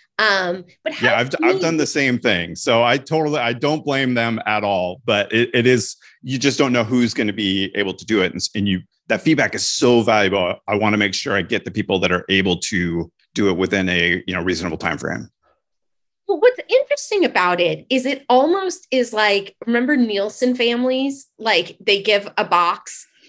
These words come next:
Speaker 1: to a family. And, and I used to, my
Speaker 2: Right.
Speaker 1: mom was picked at one point, which was crazy 'cause she, like, didn't really watch T V. It was,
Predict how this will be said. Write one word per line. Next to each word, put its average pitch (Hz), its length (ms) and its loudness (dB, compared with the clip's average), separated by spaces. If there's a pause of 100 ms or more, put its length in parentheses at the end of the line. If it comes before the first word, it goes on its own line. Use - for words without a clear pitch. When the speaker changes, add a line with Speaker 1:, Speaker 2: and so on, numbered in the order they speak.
(120)
Speaker 1:
to 247 120 0
a 226 40 2
family. 415 580 2
And, 262 200 0
and 269 140 2
I 277 80 4
used 294 220 -2
to, - 80 -2
my 247 80 2
Speaker 2:
Right. 254 160 2
Speaker 1:
mom 240 180 -2
was 254 220 -2
picked 170 280 -4
at - 60 -4
one 226 140 -2
point, 233 120 0
which 220 120 -6
was 185 120 -10
crazy 180 240 2
'cause 190 100 -2
she, 185 140 0
like, 170 160 2
didn't 170 200 -2
really 180 200 -2
watch 165 240 -2
T 190 140 -8
V. 156 80 0
It 147 40 2
was, 151 120 -4